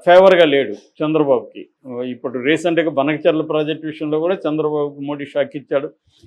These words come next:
జగన్ మీద ఉన్న కేసులు ముందుకెళ్ళట్లేదు.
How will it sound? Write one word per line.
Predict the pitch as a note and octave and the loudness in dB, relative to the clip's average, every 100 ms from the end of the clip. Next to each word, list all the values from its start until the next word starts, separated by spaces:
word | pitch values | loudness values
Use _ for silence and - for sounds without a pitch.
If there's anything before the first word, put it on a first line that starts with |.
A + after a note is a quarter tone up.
| _ - | _ -16
జగన్ | A2+ D3+ E3 F#3 F3+ E3+ D#3 | 0 4 4 4 2 0 0
మీద | D#3 D#3 | -2 -2
ఉన్న | D3+ D3 C#3+ | -4 -4 -4
కేసులు | D3+ D3+ D#3+ C#3 | -2 -2 -2 -6
ముందుకెళ్ళట్లేదు. | B2+ C#3+ C#3+ C#3 C#3+ C#3+ C#3+ D#3 | -4 -2 0 0 -2 -4 -4 -4